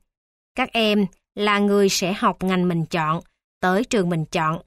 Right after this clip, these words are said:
Do đó, hãy đọc thật kỹ bài viết của cô, làm theo từng bước và quyết định với sự rõ ràng, có mục tiêu và nhớ thảo luận với cha mẹ. Không phải để theo ý cha mẹ cho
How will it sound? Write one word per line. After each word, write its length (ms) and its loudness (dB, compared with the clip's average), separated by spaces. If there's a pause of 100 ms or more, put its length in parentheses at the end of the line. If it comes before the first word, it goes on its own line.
(320)
Do 160 0
đó, 300 2 (180)
hãy 160 -4
đọc 260 -2 (100)
thật 220 -4
kỹ 300 0
bài 200 0
viết 220 -2
của 120 -4 (100)
cô, 240 2 (240)
làm 280 0
theo 200 -2
từng 300 -2
bước 220 0 (320)
và 300 2
quyết 180 0
định 280 2
với 240 0
sự 280 0
rõ 260 -2
ràng, 440 0
có 160 0
mục 220 0 (100)
tiêu 240 0 (380)
và 220 0
nhớ 240 4
thảo 140 0
luận 300 0
với 160 0
cha 220 -2
mẹ. 320 -4 (520)
Không 180 0
phải 280 -2
để 180 -4
theo 220 -2
ý 220 -2
cha 200 -2
mẹ 180 -2
cho 180 -4